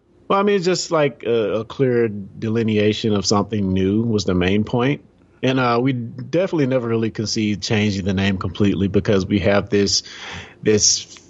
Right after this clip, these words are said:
base here of, of, uh, users who are actually subscribed to the cast, and we don't wanna have to start a whole new feed from scratch. And, and, you know, I mentioned Sergio a minute ago, but Sergio from Reality Breach, uh, while doing Tech Petition, spit off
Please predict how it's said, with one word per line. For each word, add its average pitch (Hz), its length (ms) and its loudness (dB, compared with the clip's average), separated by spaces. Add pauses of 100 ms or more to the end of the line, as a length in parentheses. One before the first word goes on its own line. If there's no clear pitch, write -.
base 117 560 0
here 107 480 0
of, 90 360 0
of, 98 260 0
uh, 90 400 2
users 98 680 0
who 95 280 2
are 92 380 2
actually 92 320 0
subscribed 98 540 -2
to 104 80 -2
the 101 60 0
cast, 90 440 0
and 92 100 -4
we 101 100 0
don't 92 160 0
wanna 92 160 0
have 95 200 0
to 90 140 2
start 98 320 2
a 90 180 2 (280)
whole 151 320 0
new 120 140 0
feed 104 280 -2
from 95 140 -8
scratch. - 500 -4 (640)
And, 127 320 0
and, 113 260 0
you 117 140 2
know, 110 100 2
I 107 140 2
mentioned 113 460 0
Sergio 101 580 2
a 92 80 -2
minute 98 240 0
ago, 98 320 0
but 101 160 -2
Sergio 104 480 0
from 104 140 -2
Reality 101 320 2
Breach, 131 600 -2
uh, 95 480 2
while 98 300 0
doing 95 260 -2
Tech 92 220 -4
Petition, 110 400 0
spit - 400 -4
off 104 340 0